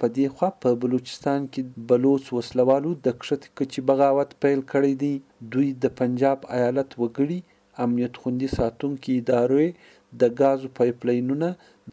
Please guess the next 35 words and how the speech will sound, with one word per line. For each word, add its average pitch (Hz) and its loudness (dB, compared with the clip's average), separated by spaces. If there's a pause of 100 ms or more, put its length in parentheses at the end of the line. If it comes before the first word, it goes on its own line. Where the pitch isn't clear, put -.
(120)
د - 2 (180)
اورګاډي 131 2 (120)
لینونه 131 0 (300)
او 120 4 (160)
د 120 4
برق 139 2 (100)
ستنې 180 -2 (120)
په 120 2
بارودو 135 2
باندې 139 0 (140)
الوزوي. 139 -2 (420)
دوی 143 6
له 135 0 (100)
مرکزي 123 -2
حکومت 160 -4
اسلام 127 -4
آباد 135 2 (120)
څخه 139 0 (420)
د 131 -10
صوبې 127 -2 (100)
په 123 -4
معدني 127 0
وسایلو 139 0
کې 139 -8
زیاته 135 2
برخه 139 2
غواړي. 139 2 (360)
دوی 139 -2
په 131 0
صوبه 135 0
کې - -10 (440)
ملټي 117 -2
نېشنل 151 -4 (160)
ادارې، 123 2 (380)
نړیوال 127 2